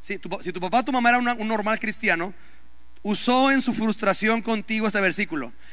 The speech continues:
Hazme caso, porque la Biblia dice, "Honra a tu padre y a tu madre". ¿Alguien, alguien sabe lo que estoy hablando?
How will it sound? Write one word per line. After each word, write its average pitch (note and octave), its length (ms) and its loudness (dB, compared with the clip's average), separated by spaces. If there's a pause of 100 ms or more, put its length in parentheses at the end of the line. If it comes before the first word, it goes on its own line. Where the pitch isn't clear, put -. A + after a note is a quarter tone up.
(340)
Hazme E4 360 6
caso, C#4 360 2 (640)
porque A#3 240 -2
la A#3 140 4
Biblia D#4 300 6
dice, C#4 440 4 (120)
"Honra D4+ 360 4
a - 20 2
tu B3+ 180 -6
padre D4 320 4
y - 20 6
a C#4 100 0
tu A#3 100 -2
madre". B3+ 380 4 (1700)
¿Alguien, F#3 320 -6
alguien F3 180 0
sabe F3+ 140 0
lo E3+ 80 -2
que E3 60 -6
estoy F#3+ 120 -4
hablando? F#3 240 -2